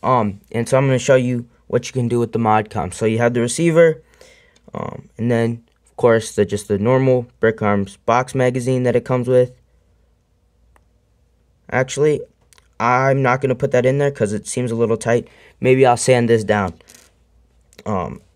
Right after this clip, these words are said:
I'll probably, yeah, I'll probably sand that down later just so it fits a little better without potentially stressing the plastic. Um, but you have the receiver and the hand guard, and you just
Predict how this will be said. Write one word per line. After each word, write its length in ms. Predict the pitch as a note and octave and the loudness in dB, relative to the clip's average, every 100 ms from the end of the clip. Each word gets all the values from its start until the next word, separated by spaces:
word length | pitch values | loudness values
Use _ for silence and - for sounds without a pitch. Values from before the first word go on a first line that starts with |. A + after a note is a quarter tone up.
| - | -4
I'll 120 | A#2+ | -2
probably, 320 | C#3 C3 - | 0 0 2
yeah, 120 | C3 | 2
I'll 120 | G#2+ A#2 | 2 2
probably 240 | - B2+ | 0 0
sand 260 | - B2+ B2 | 0 0 2
that 100 | G#2+ | 0
down 220 | A2+ A2+ | 0 2
later 180 | A2+ A2 | 2 2
just 220 | A#2 - | 0 2
so 80 | A2+ | 0
it 80 | |
fits 220 | - C#3+ C3 | 2 0 0
a 40 | |
little 200 | B2+ B2 | 2 4
better 240 | A#2+ A#2+ | 4 2
without 360 | G#2 A2 G#2+ - _ _ _ - | 2 2 0 0 _ _ _ -8
potentially 420 | - A2 G#2+ G#2 | -4 -2 -2 -6
stressing 440 | - A2+ G#2 G#2 | 0 0 0 -2
the 60 | F#2+ | -2
plastic. 600 | - G#2+ - - - _ _ _ - _ - | 0 -2 -2 -8 -8 _ _ _ -20 _ -10
Um, 300 | F#2+ F2 F2 _ _ _ _ - - _ - - | -6 -6 -8 _ _ _ _ -20 -20 _ -16 -2
but 400 | A2 G#2 F#2 - _ | 2 2 0 -4 _
you 140 | - A#2+ | -2 0
have 100 | A#2 | 2
the 80 | A#2 | 0
receiver 640 | A#2+ E3 E3 E3 E3 D#3+ _ _ _ _ - | 2 4 6 6 4 -2 _ _ _ _ -2
and 320 | A#2+ A#2 A2 | 0 2 2
the 100 | A2+ | 4
hand 260 | C#3+ D3 | 2 4
guard, 420 | C#3+ C#3+ C#3+ C3+ C3 _ _ _ _ _ - | 4 4 4 2 -4 _ _ _ _ _ -8
and 240 | G2+ G#2+ G#2+ | -2 0 2
you 40 | |
just 240 | A2 G#2+ | 0 0